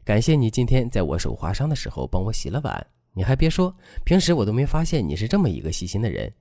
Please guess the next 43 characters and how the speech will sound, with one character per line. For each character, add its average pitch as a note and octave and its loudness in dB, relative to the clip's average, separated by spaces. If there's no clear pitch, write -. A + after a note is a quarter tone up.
你 F#2+ -2
看， G2 0
你 G#2 2
放 A#2+ 4
碗 F2 -2
筷 C#3+ -2
的 G#2+ 0
时 - -6
候 D2+ -4
特 - -4
别 B2 2
注 F3+ -2
意 F2+ -4
什 - -4
么 D3 0
碗 F#2 -4
和 A2 -4
什 A2 -4
么 C3 -2
碗 B2+ -4
放 C#3 -2
在 A2 -2
一 D#3+ -2
起。 - -10
经 G3+ 4
过 A#3 8
你 G2 2
这 - 2
样 C3+ 4
用 B2 0
心 C3+ -2
的 D3 -2
摆 - 0
放， C#2 -4
平 B2 4
时 G#2 0
十 A#2 0
分 C3+ 0
拥 F3+ 4
挤 - -6
的 E2+ -4
碗 C#2+ -4
柜 F2 -4